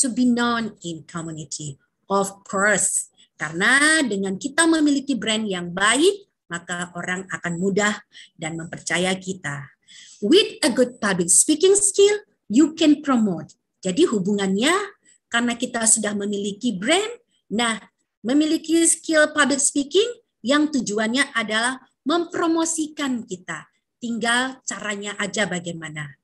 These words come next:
Of course, with a good public speaking skill,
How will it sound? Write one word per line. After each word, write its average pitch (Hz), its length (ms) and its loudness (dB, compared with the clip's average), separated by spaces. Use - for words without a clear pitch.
Of - 220 -10
course, 208 640 0
with 339 320 4
a 294 80 2
good 262 320 2
public 175 240 0
speaking 226 480 0
skill, 240 480 -2